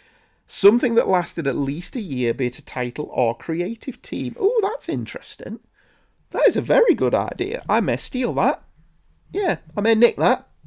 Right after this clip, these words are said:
Hmm. Give that some thought.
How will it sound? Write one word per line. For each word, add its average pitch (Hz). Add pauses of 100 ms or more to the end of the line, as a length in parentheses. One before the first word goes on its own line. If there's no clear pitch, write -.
(600)
Hmm. 185 (920)
Give 131
that 180
some 151
thought. 165